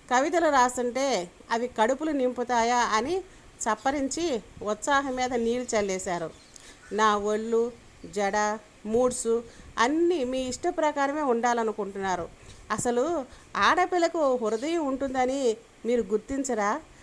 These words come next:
ఎప్పుడూ నన్ను మీ కొడుక్కి మీకు ఉపకరించే ఓ వస్తువుగానే ఎందుకు చూస్తారు? నాకు ఇష్టాలున్నాయి. అసలు ఇలా మీ ముందు కూర్చుని మీ మాటలు వినాలని లేదు. అయినా లేచి వెళ్ళిపోలేను,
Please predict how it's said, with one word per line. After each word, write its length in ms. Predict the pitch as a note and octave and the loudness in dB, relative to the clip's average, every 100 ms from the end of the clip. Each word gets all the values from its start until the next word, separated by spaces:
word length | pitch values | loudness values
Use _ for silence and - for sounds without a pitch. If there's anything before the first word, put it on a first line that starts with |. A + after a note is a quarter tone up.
| - - | -16 2
ఎప్పుడూ 440 | A#3 A#3+ E4 F#4 | 2 2 0 2
నన్ను 400 | F4 C#4 C#4 E4 | 4 2 2 2
మీ 180 | D#4 C#4 | 2 0
కొడుక్కి 600 | B3 A#3+ C4+ - D#4 C4 - - - A#3 | 0 0 0 -6 -6 -6 -8 -20 -10 -4
మీకు 260 | C#4+ C#4+ | -2 0
ఉపకరించే 1040 | A3 A#3+ C4+ D#4 D#4+ D#4+ D4 - B3+ F4 F#4 - | 0 0 0 2 2 2 0 0 0 0 -4 -4
ఓ 140 | C4 | 0
వస్తువుగానే 680 | C4 A#3 A3+ D4+ D#4 E4 E4 | 2 0 0 -4 0 0 0
ఎందుకు 360 | C#4+ A3+ B3+ D#4 D#4 | 2 2 0 -4 -6
చూస్తారు? 640 | D#4 D4+ C#4+ D4 D4 D4+ - - - | -4 0 0 0 -2 -4 -10 -20 -10
నాకు 320 | F#3 G#3 A3 | -4 -2 -2
ఇష్టాలున్నాయి. 880 | D#4 - - C#4 C#4+ D4 C4 A3 D#3 - - - | -4 -4 0 0 0 0 0 0 -4 -8 -20 -12
అసలు 300 | F#3+ - B3+ | -8 -6 0
ఇలా 460 | A#3+ A3+ G3 G#3 E4+ - - - | 2 4 2 2 0 -6 -20 -8
మీ 120 | B3 C4 | -2 2
ముందు 280 | B3 C4 | 2 2
కూర్చుని 800 | E4+ - D4 C#4+ D4+ C#4 F4+ C#4+ - | 0 -2 -4 -4 -2 0 0 -2 -4
మీ 200 | A#3 C4 | -4 0
మాటలు 420 | A#3+ A3 A#3+ D4 | 2 2 2 -2
వినాలని 580 | A#3+ A#3 B3+ C#4 C#4+ D4 | -2 0 0 0 -2 -2
లేదు. 460 | B3 A#3+ C4 G3 - - - - - | 0 0 0 -4 -4 -16 -20 -14 -4
అయినా 500 | F#3+ A3+ C#4+ F4 D#4+ - - G3+ | -2 0 0 -2 -4 -10 -14 0
లేచి 320 | A3+ B3+ C4+ | 0 0 0
వెళ్ళిపోలేను, 680 | C4 B3 C4+ B3+ A3 F#3 | 0 0 -2 0 0 -2